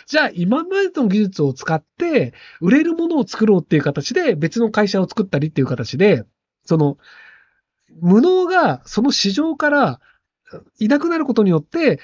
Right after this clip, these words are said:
そこで、その、要はあの、そこで、その、あの、そこの会社に、その縛られた社員っていうのが、別の景気のいい会社だったり、人を募集してる会社に移動したりして、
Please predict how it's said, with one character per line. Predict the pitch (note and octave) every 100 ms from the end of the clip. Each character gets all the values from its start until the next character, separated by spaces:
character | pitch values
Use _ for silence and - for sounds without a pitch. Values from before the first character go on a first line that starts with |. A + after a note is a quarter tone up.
| -
そ | - -
こ | G4+
で、 | G4 A3
そ | - E3+
の、 | D#3+ D3 - -
要 | F3+ E3+
は | C#3
あ |
の、 | C3+ C3 C3+ -
そ | D3+ F#3
こ | A#3
で、 | A#3 G#3+ F#3
そ | G3+
の、 | F#3 E3+
あ | D#3
の、 |
そ | D3 F3
こ | A3
の | A3
会 | - A3+
社 | - C4
に、 | F4 G3+
そ | D#3+
の | D3+
縛 | F3 G3
ら | G#3
れ | F#3
た | D3 C3+
社 | D3 E3
員 |
っ | C#3
て |
い | D3+
う |
の | F#3
が、 | F4 A#3+ - - -
別 | F3+ B3
の | B3 D3
景 | - B3+
気 | C4+
の | C#4+
い | B3+
い |
会 | F#3 C#3+
社 | D3
だ | C3+
っ |
た | -
り、 | A3 D4 - - -
人 | - A#3
を |
募 | G#3+
集 | G3 A#3
し | -
て |
る | A3
会 | G3+ F#3+
社 | G3
に | G3+
移 |
動 | F#3 G3
し |
た | G#3
り | E3+
し | -
て、 | F#4+ G#3